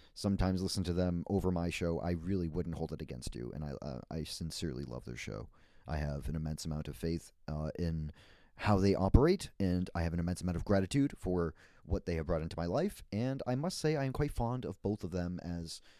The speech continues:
human souls expressed.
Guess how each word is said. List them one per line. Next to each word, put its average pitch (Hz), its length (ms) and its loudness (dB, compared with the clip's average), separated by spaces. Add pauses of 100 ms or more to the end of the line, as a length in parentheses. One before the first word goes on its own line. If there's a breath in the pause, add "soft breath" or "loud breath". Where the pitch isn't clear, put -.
(840 soft breath)
human 147 840 -2
souls 110 1040 -2
expressed. - 920 -6